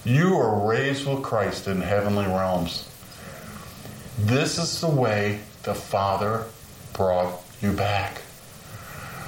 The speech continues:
through the body of his Son and the blood of his Son. You were reinstated back into the kingdom. So that's what we celebrate.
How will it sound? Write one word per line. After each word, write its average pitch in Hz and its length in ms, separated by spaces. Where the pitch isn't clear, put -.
through 104 200
the 98 100
body 104 600
of - 180
his 113 160
Son 95 480
and 85 160
the 85 80
blood 82 400
of - 160
his 82 140
Son. - 320
You 117 220
were 92 300
reinstated 120 840
back 92 300
into 98 200
the - 100
kingdom. 82 360
So 92 160
that's 98 260
what 101 140
we 98 100
celebrate. 85 640